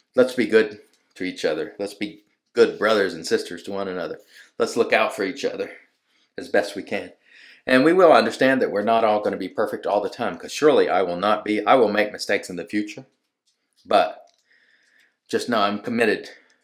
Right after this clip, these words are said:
to doing my best. And man, this has been a nice head shave while I'm chatting <laughs> here. But once again, I wanna thank you all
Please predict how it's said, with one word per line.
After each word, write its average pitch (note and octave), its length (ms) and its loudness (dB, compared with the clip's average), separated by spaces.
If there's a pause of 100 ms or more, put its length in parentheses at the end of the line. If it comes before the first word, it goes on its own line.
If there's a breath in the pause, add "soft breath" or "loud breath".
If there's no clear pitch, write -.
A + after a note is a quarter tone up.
to - 100 -20
doing F#2+ 240 -2
my E2 140 -6
best. - 400 -2
And F2+ 80 -8
man, F#2+ 300 -4 (680 soft breath)
this D#3 140 -2
has - 100 -2
been A2+ 160 0
a F2 80 -2
nice G#2 300 -2
head - 220 -2
shave D2+ 260 -4
while D#2 140 -8
I'm D#2 120 -12
chatting F#2+ 340 -4
<laughs> - 320 -12
here. C3 220 -8 (800 loud breath)
But G#2+ 140 0
once B2 220 2
again, A2+ 320 2
I F2+ 80 0
wanna F#2 300 -4
thank A2 280 -2
you F#2 140 -4
all D#2 300 -4